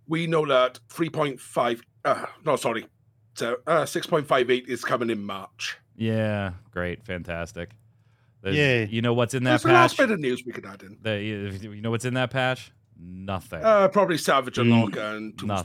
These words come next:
Speaker 2: Nothing.
Speaker 1: doubled.
Speaker 2: Yeah, that's it.
Speaker 3: Which is nothing.
Speaker 1: And hot
Speaker 2: That's
Speaker 1: fixes.
Speaker 2: it. That's it. Tark, why do you keep highlighting back and forth in the show notes? You're driving me <laughs> fucking nuts.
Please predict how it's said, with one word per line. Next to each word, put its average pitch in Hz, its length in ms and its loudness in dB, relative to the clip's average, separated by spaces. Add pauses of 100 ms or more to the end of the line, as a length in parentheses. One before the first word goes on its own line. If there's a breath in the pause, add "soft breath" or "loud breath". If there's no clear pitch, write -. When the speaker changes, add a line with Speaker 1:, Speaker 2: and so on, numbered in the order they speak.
Speaker 2:
Nothing. 104 140 -12
Speaker 1:
doubled. 104 380 -18 (180)
Speaker 2:
Yeah, 90 140 -12 (200)
that's 87 240 -8
it. - 20 -6
Speaker 3:
Which 117 220 -4
is 107 180 0
nothing. 104 300 0
Speaker 1:
And 131 80 -4
hot 127 200 -2
Speaker 2:
That's 98 260 -6
Speaker 1:
fixes. - 200 -12
Speaker 2:
it. - 60 -20 (640)
That's 82 260 -20
it. - 120 -20 (540)
Tark, 131 280 -4
why 135 160 -2
do 208 80 -6
you 233 80 -8
keep - 240 -14
highlighting 92 520 -6
back 85 220 -10
and 82 100 -14
forth 80 240 -12
in 76 100 -16
the 73 100 -20
show 71 180 -16
notes? 62 300 -18
You're 92 80 -20
driving 127 320 -4
me 127 60 -4
<laughs> - 220 -2
fucking 101 300 -6
nuts. - 380 -16